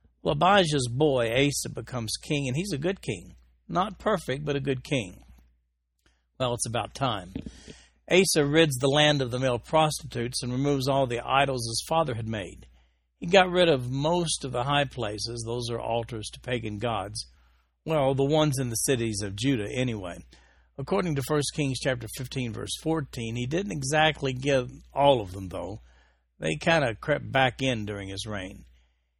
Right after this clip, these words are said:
He fortified the cities of Judah and built up a five hundred eighty thousand man army.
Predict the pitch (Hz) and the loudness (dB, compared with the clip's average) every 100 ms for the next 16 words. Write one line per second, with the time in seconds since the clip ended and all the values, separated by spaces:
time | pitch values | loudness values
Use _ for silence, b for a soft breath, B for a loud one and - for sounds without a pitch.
0 | _ 160 151 190 180 156 165 160 120 117 | _ -2 0 2 2 4 4 4 0 0
1 | 156 143 117 117 107 139 117 117 113 123 | 2 2 -2 -4 -2 0 0 -2 -2 0
2 | 123 123 117 117 101 - - 143 156 135 | 2 0 -2 -6 -10 -6 0 2 2 -2
3 | 143 123 117 127 135 127 117 - 123 131 | -4 -4 -4 -2 -2 -2 -6 -2 0 2
4 | 127 123 127 123 117 127 131 131 120 107 | 0 -2 -4 -4 -4 -2 -2 -4 -6 -8
5 | 95 92 | -8 -14